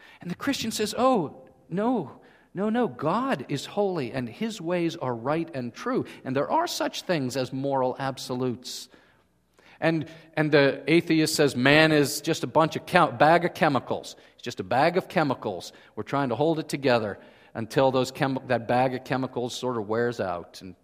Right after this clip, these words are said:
turns to dust. And when you're dead, you're dead. That's all there is. And the Christian says, "To the contrary, man is not just the highest form of animal. Man is uniquely made in the image of God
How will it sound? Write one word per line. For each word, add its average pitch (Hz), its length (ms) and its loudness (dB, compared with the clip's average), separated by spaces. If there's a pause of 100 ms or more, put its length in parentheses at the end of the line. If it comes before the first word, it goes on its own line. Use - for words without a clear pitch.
(180)
turns 117 240 -6
to 120 100 -8
dust. 98 380 -8
And 110 120 -8
when 147 160 -2
you're 151 100 -2
dead, 185 340 4
you're 196 120 0
dead. 131 340 2
That's 120 200 -2
all 131 180 0
there 127 200 -2
is. 98 340 -6 (1200)
And 110 80 -10
the 120 40 -6
Christian 139 400 -4
says, 127 240 -4
"To - 80 -12
the 117 100 -8
contrary, 135 800 -6 (1400)
man 147 260 0
is 127 140 0
not 151 300 0
just 165 300 0
the 165 80 -2
highest 156 460 -2
form 139 340 -4
of 110 80 -4
animal. 131 440 -2
Man 151 340 0
is 120 160 -4
uniquely 139 520 -4
made 151 280 -2
in 147 80 -4
the 143 140 -4
image 160 260 -6
of 151 160 -10
God 117 400 -12